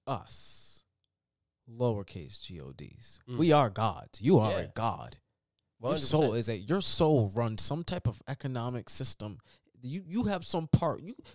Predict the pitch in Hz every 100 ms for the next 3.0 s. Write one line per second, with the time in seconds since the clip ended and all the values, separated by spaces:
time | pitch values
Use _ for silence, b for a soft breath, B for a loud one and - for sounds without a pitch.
0 | - 208 311 359 170 277 220 180 180 170
1 | 139 202 - - 101 87 - 117 107 90
2 | 113 _ _ _ _ _ _ _ 104 92